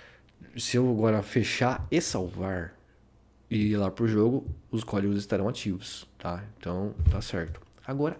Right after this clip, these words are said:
esses outros aqui, que ele fala que eu posso modificar a armadura, poxa, eu acho que não estão funcionando, mas em todo caso, vamos fazer um teste aqui. Eu vou copiar todos eles,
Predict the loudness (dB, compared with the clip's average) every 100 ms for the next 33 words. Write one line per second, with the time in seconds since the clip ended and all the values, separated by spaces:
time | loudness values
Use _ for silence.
0 | -6 -4 -2 0 0 0 2 2 2 -2
1 | -6 -6 -6 -6 -6 -8 _ _ -20 -20
2 | -18 -18 -18 -20 -20 -20 -20 -20 _ -10
3 | -2 0 2 0 0 0 -2 -2 -2 -2
4 | -2 -2 -2 -4 -4 -4 -6 -6 -4 -4
5 | -6 -6 -4 -2 -4 -2 0 2 0 -4
6 | -12 _ _ -8 -4 -4 -4 -6 -6 -6
7 | -4 -4 -4 -6 -8 -8 -6 -6 -6 -8
8 | -6 -4 -2 -2 -2 -4 -6 -6 -6 -6
9 | -4 -4 -6 -6 -6 -8 -8 -10 -6 -8
10 | -8 -10 -12 -14 -20 -20 -20 -20 -10 -4
11 | -2 0 -2 -2 -2 0 -2 -4 -10